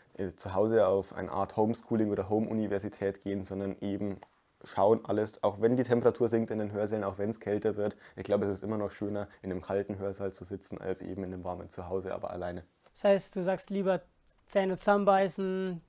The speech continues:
Speaker 2: gemeinsam frieren, sag ich mal, aber dafür zusammen im Hörsaal sitzen.
Speaker 1: Auf jeden Fall.
Speaker 2: Wie siehst du das?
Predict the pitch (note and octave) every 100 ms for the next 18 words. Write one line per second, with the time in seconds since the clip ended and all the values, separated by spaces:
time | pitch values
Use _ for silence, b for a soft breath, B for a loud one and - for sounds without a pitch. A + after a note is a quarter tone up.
0 | _ _ _ - E3+ F3 F#3+ F3+ E3 G3
1 | G3 F#3+ F#3 F#3 F#3 F3+ E3+ E3+ E3 -
2 | F3 E3+ E3 - E3+ E3 D#3+ D#3+ D3+ D3
3 | C#3+ C#3 C#3 C3+ D3 C3 G#2 G2 F#2+ -
4 | F2+ F2 _ _ - - - - _ _
5 | _ _ E3 D3+ - F#3 G3